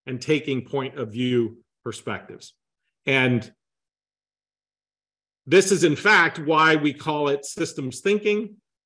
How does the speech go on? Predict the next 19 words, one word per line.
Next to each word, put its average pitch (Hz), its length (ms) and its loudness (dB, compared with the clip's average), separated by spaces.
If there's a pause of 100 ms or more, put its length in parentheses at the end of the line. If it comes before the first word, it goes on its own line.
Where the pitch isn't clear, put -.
(220)
The 139 80 -6
name 165 280 -2
itself 151 400 -4
characterizes 143 760 -4
the 127 80 -10
bringing 147 340 -4
together 139 460 -2
of 120 160 -8
these 117 240 -10
real 156 280 0
world 139 260 0
systems 135 680 -6 (320)
and 127 440 -4 (100)
our 127 160 -4
mental 135 360 -4
models 127 680 -4
of 120 120 -10
those 113 300 -2
systems 110 600 -8